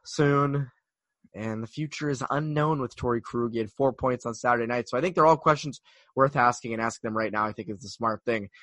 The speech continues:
uh, to do. Before we get into the conversation, uh, hockey and basketball seasons are all the rage. Now the Super Bowl is over. Uh, M L B still has a little while till it starts up. So it's, it's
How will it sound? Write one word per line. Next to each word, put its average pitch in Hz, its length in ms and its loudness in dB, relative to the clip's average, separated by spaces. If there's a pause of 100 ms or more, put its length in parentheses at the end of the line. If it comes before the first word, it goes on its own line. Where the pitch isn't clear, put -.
(120)
uh, 113 100 4
to 120 120 -8
do. 143 180 4
Before 226 300 8
we 202 80 8
get 156 100 8
into 127 100 0
the 120 60 -4
conversation, 117 720 -2 (180)
uh, 113 120 4
hockey 175 360 4
and 131 80 0
basketball 123 480 2
seasons 117 400 -8 (220)
are 135 160 2
all 165 240 10
the 175 100 6
rage. 107 480 0 (260)
Now 123 140 4
the 117 60 0
Super 139 180 -6
Bowl 123 240 4
is 113 140 -4
over. 135 440 4 (300)
Uh, 98 300 0
M 127 140 0
L 127 80 6
B 127 180 -2
still 139 180 0
has 117 80 2
a 120 60 -2
little 127 160 2
while 123 260 6
till 123 160 -6
it 110 60 -6
starts 120 340 0
up. 117 140 2
So 117 160 -4
it's, - 260 -8
it's 107 180 -16